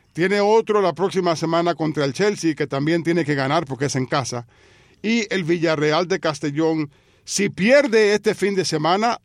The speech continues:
el Real Madrid prácticamente estaría eliminado de la liga. Yo dudo mucho que aunque el Real Madrid gane todos sus partidos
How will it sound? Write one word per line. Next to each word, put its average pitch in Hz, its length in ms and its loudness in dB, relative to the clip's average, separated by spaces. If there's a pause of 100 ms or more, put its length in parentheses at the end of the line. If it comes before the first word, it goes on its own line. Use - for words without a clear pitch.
el 165 160 -6
Real 143 300 0
Madrid 160 440 0
prácticamente 151 720 -2
estaría 147 400 -2
eliminado 143 560 -2
de 139 60 -2
la 131 100 -2
liga. 143 420 -2
Yo 190 260 2
dudo 185 400 0
mucho 143 680 -4 (420)
que - 120 -4
aunque 147 240 -2
el 135 80 -4
Real 143 260 -2
Madrid 156 420 0
gane 143 280 -2
todos 139 280 -2
sus 123 120 -6
partidos 117 600 -8